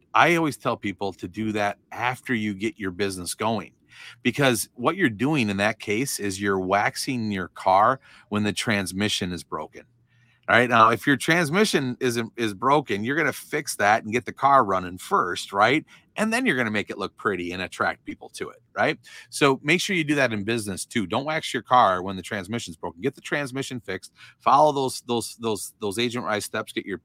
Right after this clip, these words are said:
your pillars built, um, and then you'll get there. Then you can have the brand new logo and the, and the brand and all the things that you're in, uh, uh, you know, thinking of. But don't spend your first months doing that.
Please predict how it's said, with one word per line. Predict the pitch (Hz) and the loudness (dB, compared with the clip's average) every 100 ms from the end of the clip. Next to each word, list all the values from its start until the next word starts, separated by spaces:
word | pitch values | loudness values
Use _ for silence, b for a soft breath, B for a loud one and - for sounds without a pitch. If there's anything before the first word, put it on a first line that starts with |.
| _ - | _ -10
your | 92 | -6
pillars | - 143 131 101 | -2 0 0 -2
built, | 95 110 110 92 - B B B | -4 -2 -2 -4 -10 B B B
um, | 101 98 101 - | 0 2 0 -4
and | 107 104 | -8 -2
then | 123 139 | 0 2
you'll | 127 110 | 2 0
get | 98 113 110 | 0 -2 -2
there. | 85 85 | -8 -4
Then | 117 160 | -4 -2
you | 147 | -2
can | 131 | -2
have | 117 110 | -2 -2
the | 104 | -2
brand | 98 104 104 | -2 0 0
new | 101 | -2
logo | 98 95 92 92 | 0 -2 -2 -4
and | 95 92 | -4 -6
the, | 90 | -8
and | 101 98 | -10 -8
the | 90 | -4
brand | 98 104 95 90 | 0 2 0 0
and | 98 | 2
all | 104 | 2
the | 98 | 0
things | 95 104 101 | -4 -6 -6
that | 87 | -6
you're | 95 95 | -2 -2
in, | 92 98 | -4 -8
uh, | 95 | -8
uh, | - 87 - | -8 -10 -10
you | |
know, | 92 | -10
thinking | - 123 123 | -6 -6 -4
of. | 92 - B B _ | -6 -6 B B _
But | 110 | 2
don't | 143 143 | 2 2
spend | - 135 120 110 | 2 2 2 0
your | 107 | -2
first | - 110 - 95 | 0 -2 -2 -6
months | 101 110 - | -2 0 -2
doing | - 98 92 85 | -8 -6 -6 -8
that. | 82 76 | -10 -12